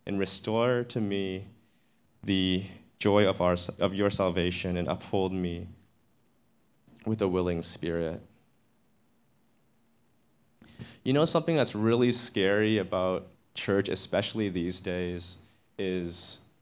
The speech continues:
we can fool each other so easily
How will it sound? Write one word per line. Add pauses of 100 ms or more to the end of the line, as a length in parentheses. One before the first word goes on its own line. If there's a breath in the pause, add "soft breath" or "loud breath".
(1500)
we
can
fool
each
other
so
easily